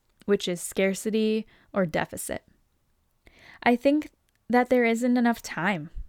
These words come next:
or money, energy, motivation, gifting, affirmation, whatever it is. What do you find yourself often wishing you had more of?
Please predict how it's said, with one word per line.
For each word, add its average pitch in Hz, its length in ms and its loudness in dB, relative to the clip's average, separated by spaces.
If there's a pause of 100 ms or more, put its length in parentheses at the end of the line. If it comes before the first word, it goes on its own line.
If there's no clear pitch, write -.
(360)
or 175 80 -4
money, 196 400 0 (880)
energy, 196 640 2 (240)
motivation, 190 720 0 (640)
gifting, 240 720 4
affirmation, 214 1300 4
whatever 208 460 4
it 190 120 2
is. 151 420 -6 (1500)
What 262 200 4
do 302 100 0
you 247 220 4
find 214 380 0
yourself 185 840 -2
often 190 440 -2
wishing 180 420 -2
you 175 180 -2
had - 260 -6
more - 240 -6
of? - 300 -10